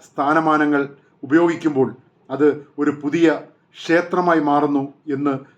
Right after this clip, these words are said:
നമ്മൾ മനസ്സിലാക്കണം. പക്ഷേ, അത് നല്ലതിൻ്റെയോ സന്തോഷത്തിൻ്റെയോ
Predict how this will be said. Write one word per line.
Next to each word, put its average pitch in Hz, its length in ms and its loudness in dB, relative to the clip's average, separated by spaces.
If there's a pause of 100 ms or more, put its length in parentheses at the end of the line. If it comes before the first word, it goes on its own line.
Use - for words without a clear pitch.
(200)
നമ്മൾ 143 160 -2 (100)
മനസ്സിലാക്കണം. 127 560 -2 (460)
പക്ഷേ, 135 220 0 (180)
അത് 151 140 4 (540)
നല്ലതിൻ്റെയോ 160 560 2 (380)
സന്തോഷത്തിൻ്റെയോ 165 720 0